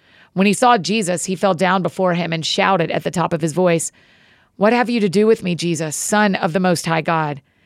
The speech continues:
I beg you, do not torment me," for Jesus had commanded the unclean spirit to come out of the man. For many times it had seized him. He was kept under guard and bound with chains and shackles, but he would not break the bonds and be driven by the demons into the wilds.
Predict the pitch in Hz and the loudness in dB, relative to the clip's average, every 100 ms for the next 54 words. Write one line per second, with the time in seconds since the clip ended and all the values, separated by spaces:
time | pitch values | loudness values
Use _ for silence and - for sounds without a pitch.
0 | _ _ 190 175 233 196 196 165 220 226 | _ _ 0 4 4 4 0 0 0 -2
1 | - 220 220 208 196 160 139 - 175 143 | -2 -2 0 -2 -2 -4 -6 -6 -4 -2
2 | 202 170 160 160 185 175 175 185 175 202 | 0 0 -2 -4 -4 0 0 0 -2 -2
3 | 185 175 185 175 - 190 185 - - 180 | -2 -4 -4 -4 -2 0 0 -2 -8 -4
4 | 165 170 156 147 143 143 143 _ _ _ | -2 -2 -4 -8 -8 -8 -12 _ _ _
5 | - - - 208 226 277 240 220 240 196 | -20 -20 -2 2 4 2 0 0 0 0
6 | 190 170 - 185 208 - 147 147 - - | 0 -2 -4 -4 -4 -6 -6 -8 -14 -20
7 | - - 208 190 247 240 - 208 196 180 | -20 0 2 4 2 2 0 0 0 2
8 | 196 185 175 170 170 190 196 175 - 196 | 4 4 2 0 2 2 0 -2 -2 -2
9 | 190 175 214 151 185 180 - 160 143 - | 0 -2 -4 -4 0 0 0 -4 -2 -2
10 | 170 196 180 185 190 185 185 175 175 185 | 0 2 2 0 0 0 0 0 0 0
11 | 180 160 170 160 143 185 165 160 160 156 | 0 -4 -6 -6 -2 -2 0 -2 -4 -2
12 | 180 175 156 - 160 160 156 151 147 143 | -2 -2 -4 -6 -6 -4 -2 -4 -4 -6
13 | - | -10